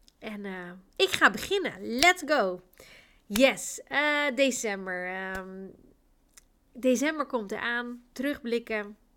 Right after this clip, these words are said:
En nou ben ik heel hard aan het nadenken. Zoals je hoort ben ik een beetje aan het ratelen.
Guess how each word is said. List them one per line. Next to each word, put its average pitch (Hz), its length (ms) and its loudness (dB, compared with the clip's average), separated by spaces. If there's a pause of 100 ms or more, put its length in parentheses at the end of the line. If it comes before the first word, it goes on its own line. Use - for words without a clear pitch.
(180)
En 226 140 -12
nou 220 120 -2
ben 208 160 -4
ik 196 120 -8
heel 254 180 0
hard 226 180 -2
aan 190 120 -8
het 190 100 -8
nadenken. 277 520 2
Zoals 226 260 -4
je - 60 -8
hoort 214 180 0
ben 196 140 -6
ik 190 100 -10
een 202 60 -8
beetje 196 260 -6
aan 196 120 -8
het 190 40 -10
ratelen. 202 520 -6